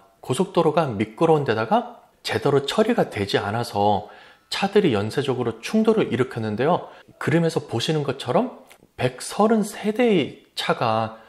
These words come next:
충돌을 해서 데미지가 났고요. 그리고 여섯 명의 사망자가 있었다고 그럽니다.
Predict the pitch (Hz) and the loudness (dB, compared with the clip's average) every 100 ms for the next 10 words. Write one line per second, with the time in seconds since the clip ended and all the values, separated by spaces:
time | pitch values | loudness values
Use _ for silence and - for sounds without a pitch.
0 | _ _ _ - 208 196 190 165 117 - | _ _ _ -2 0 2 2 2 2 2
1 | 208 - - - - - 104 139 151 160 | 0 -2 -16 -20 -16 -6 0 0 2 0
2 | 123 95 - 135 127 - 113 107 147 - | 0 -4 -2 -2 -2 -2 -2 0 -2 -6
3 | - - 196 - 190 180 120 120 117 - | -12 -4 -2 0 2 4 2 -2 -4 -14
4 | - - 185 202 190 156 117 98 - 117 | -16 -6 -2 0 0 0 -2 -4 -6 -4
5 | 147 139 120 107 - 104 98 123 107 - | -4 -2 -4 -4 -4 -2 0 0 -2 -4